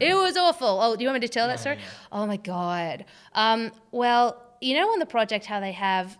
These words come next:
Speaker 1: those, like, ten-minute segments that are generally, with someone streamed in, that are generally people that Waleed Ali disagrees with?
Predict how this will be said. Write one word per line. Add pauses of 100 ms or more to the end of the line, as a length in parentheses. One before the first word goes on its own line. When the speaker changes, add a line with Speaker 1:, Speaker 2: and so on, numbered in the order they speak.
Speaker 1:
those,
like,
ten-minute
segments
that
are
generally,
with
someone
streamed
in,
that
are
generally
people
that
Waleed
Ali
disagrees
with?